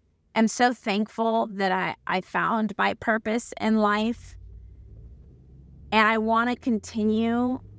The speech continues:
to feel vibrancy around showing up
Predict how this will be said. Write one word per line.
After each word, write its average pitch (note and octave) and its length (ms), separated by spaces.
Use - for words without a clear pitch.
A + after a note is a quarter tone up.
to G3 460
feel G#3 280
vibrancy G#3+ 920
around G3 800
showing A#3+ 500
up G#3 220